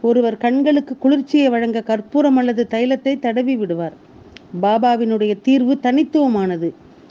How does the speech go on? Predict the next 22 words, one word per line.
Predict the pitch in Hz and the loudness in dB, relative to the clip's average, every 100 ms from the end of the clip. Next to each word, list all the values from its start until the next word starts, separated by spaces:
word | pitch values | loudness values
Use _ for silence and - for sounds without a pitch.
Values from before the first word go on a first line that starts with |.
| - | -6
ஒவ்வொரு | 196 214 220 269 262 | 0 0 2 0 2
உருண்டையையும் | 220 220 262 269 240 226 214 214 | 0 0 0 0 0 -2 -4 -2
கையிலே | 220 233 262 262 269 | -2 0 2 2 2
எடுத்தார். | 226 190 196 170 160 - - - - - - - | -2 -8 -4 -4 -4 -6 -20 -20 -20 -20 -20 -8
இமைகளை | 208 233 294 285 269 202 | 2 4 4 4 0 0
தூக்கி | - 262 - 247 | 0 0 0 -4
கண்களை | - 214 233 247 262 | 0 0 2 0 0
நிரப்பினார். | 226 180 185 180 170 170 - - | 0 -2 -2 -2 0 -4 -6 -2
பின்னர் | 202 220 214 | 2 4 2
அதன் | 190 196 | 2 2
மேல் | 185 202 233 | 2 2 0
கட்டு | 196 - 226 | -4 -4 -4
கட்டினார். | 202 - 156 151 147 - - - - - - 180 | -4 -4 -8 -8 -10 -16 -20 -20 -20 -20 -8 -2
ஆனால் | 190 196 175 175 170 165 - - - | 0 0 0 -4 -6 -12 -20 -20 -10
பாபாவினுடைய | 180 202 233 277 285 254 214 180 175 170 165 160 - | -4 0 0 0 0 0 -2 -2 -2 -2 -6 -10 -6
பரிகாரங்கள் | 196 247 247 233 190 170 165 165 - - - - | -2 0 0 0 0 -4 -6 -8 -16 -20 -20 -4
பொதுவாக | 214 214 240 277 285 | 0 2 2 2 0
சிருஷ்டி | 285 - 285 - - 320 | -4 -2 -2 -2 0 2
மற்றும் | 277 233 - 196 180 170 - - - - - | 2 -2 -2 -2 -2 -6 -20 -20 -20 -20 -10
விதிகளுக்கு | 196 247 311 311 285 - | 0 2 2 2 -2 -2
முற்றிலும் | 226 214 - 262 269 | -2 -2 0 2 4
எதிரானவை. | 226 214 247 233 202 156 | 2 0 -2 -2 -4 -6